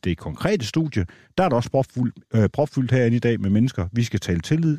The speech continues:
og sikkerhed og kontrol. Det skal vi blandt andet med dig, Jakob Messum Gama. Du er direktør for Tænketanken Justitia. Hvad var din reaktion, da du hørte om Mette Frederiksens tanker om det her udvidet, udvidet det her overvågning?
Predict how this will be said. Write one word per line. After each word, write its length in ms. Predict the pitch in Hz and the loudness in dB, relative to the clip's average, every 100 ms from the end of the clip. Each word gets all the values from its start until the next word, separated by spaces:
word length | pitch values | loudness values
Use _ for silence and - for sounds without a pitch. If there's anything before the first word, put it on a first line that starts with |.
| - - | -4 -6
og 200 | 101 - | -4 -4
sikkerhed 480 | - 151 117 113 - | -2 0 2 0 -2
og 120 | - | -10
kontrol. 440 | 76 - 156 185 _ _ _ - | -12 -6 -4 -4 _ _ _ 0
Det 100 | 175 | 2
skal 180 | 135 | 2
vi 60 | 127 | 0
blandt 200 | 104 101 | 2 2
andet 140 | 110 | 4
med 100 | 117 - | 2 0
dig, 200 | 120 151 - - - | 0 -2 -4 -14 -2
Jakob 200 | 113 107 | 0 2
Messum 260 | 110 110 107 | 0 0 0
Gama. 260 | 107 117 | 2 2
Du 140 | 120 131 | 0 -2
er 40 | |
direktør 480 | 104 95 82 131 120 | -2 -4 -4 -2 -2
for 120 | - | -2
Tænketanken 640 | - 95 117 - 98 85 | -4 -4 -2 -2 -2 -4
Justitia. 540 | 82 80 147 151 - 85 - - _ | -6 -4 -2 -2 0 -4 -4 -20 _
Hvad 140 | 117 143 | 0 0
var 140 | 143 - | 0 2
din 200 | 196 160 | 2 4
reaktion, 360 | 98 95 139 117 | 2 2 0 0
da 80 | 101 | 0
du 80 | |
hørte 320 | 92 107 123 - | 0 2 0 0
om 160 | 98 | 0
Mette 220 | 92 92 | 2 2
Frederiksens 440 | 87 123 110 - - | 0 0 0 -4 -6
tanker 360 | 101 95 127 | -4 -2 -2
om 160 | 95 90 | -4 -2
det 100 | 98 | 0
her 280 | 104 92 90 | 2 2 0
udvidet, 420 | 98 120 110 90 | 0 2 0 -2
udvidet 280 | 104 113 110 | 0 0 0
det 80 | 101 | 0
her 100 | 107 | 0
overvågning? 500 | 87 104 98 92 | 0 -2 -2 -4